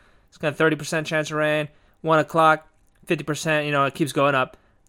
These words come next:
three o'clock, it's like a hundred percent chance of rain, you know? So I'm just like, "Ah, damn, can't go to the beach today, and I guess I'll just sit inside and get fat again," you know, so.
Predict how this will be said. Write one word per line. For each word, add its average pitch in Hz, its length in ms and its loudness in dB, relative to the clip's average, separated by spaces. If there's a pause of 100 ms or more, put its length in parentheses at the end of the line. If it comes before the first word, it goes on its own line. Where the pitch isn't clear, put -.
three 139 220 0
o'clock, 127 400 0
it's - 80 -12
like 139 100 -4
a - 40 -8
hundred 151 180 -2
percent 143 320 -8
chance 143 260 -4
of 147 60 -6
rain, 147 240 -2
you 156 60 -6
know? 165 120 -4 (480)
So - 140 -4
I'm 196 60 0
just 175 100 -4
like, 196 180 4
"Ah, 208 440 8
damn, 196 380 4
can't 196 260 -4
go 190 140 6
to 175 60 6
the 156 60 0
beach 180 300 6
today, 170 260 2
and 170 80 0
I 170 100 0
guess 165 200 -2
I'll 160 60 -10
just 165 260 -6
sit 170 160 -4
inside 165 480 0
and 147 100 -10
get 156 140 -4
fat 151 500 0
again," 147 260 -4
you 160 80 -6
know, 143 60 -8
so. 143 160 -10